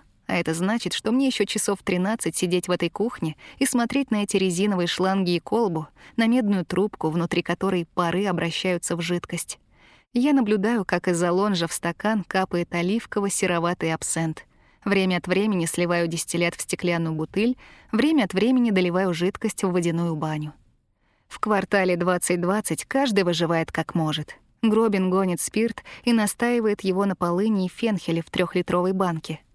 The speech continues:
Эту буйду называет абсентом и продаёт русским ублюдкам, таджикам и индусам. Быстрее всех косеют переселенцы с берегов Ганга,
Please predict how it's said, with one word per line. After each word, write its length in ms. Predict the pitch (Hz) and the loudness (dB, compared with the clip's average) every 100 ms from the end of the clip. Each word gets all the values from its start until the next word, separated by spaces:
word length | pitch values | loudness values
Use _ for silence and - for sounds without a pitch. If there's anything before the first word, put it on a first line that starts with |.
| _ _ | _ _
Эту 220 | 294 302 | -2 0
буйду 320 | - 220 196 220 | 2 2 2 2
называет 460 | 185 175 170 160 | 2 2 0 0
абсентом 580 | 160 - 247 262 254 226 - - | -2 0 2 2 2 -2 -4 -6
и 100 | - | -2
продаёт 500 | 269 240 214 220 269 | 2 2 2 2 0
русским 400 | 208 208 - 170 | 2 0 0 -2
ублюдкам, 580 | 160 170 240 269 - 233 - | -2 0 0 0 0 -2 0
таджикам 600 | - 160 156 202 - 214 - | -2 0 2 0 0 -2 -4
и 140 | - 226 | -2 0
индусам. 500 | 165 156 151 156 147 _ _ _ _ _ _ _ | 0 -2 -2 -4 -6 _ _ _ _ _ _ _
Быстрее 460 | 202 190 - 196 190 | 0 0 2 0 0
всех 380 | - 220 214 | 2 0 0
косеют 440 | - 170 - 185 - | -2 -2 0 0 0
переселенцы 720 | 185 180 - 190 214 214 170 | 0 0 0 2 0 0 -2
с 80 | 170 | 0
берегов 400 | 180 185 190 196 | 0 2 2 2
Ганга, 440 | 202 185 165 156 | 2 2 0 -2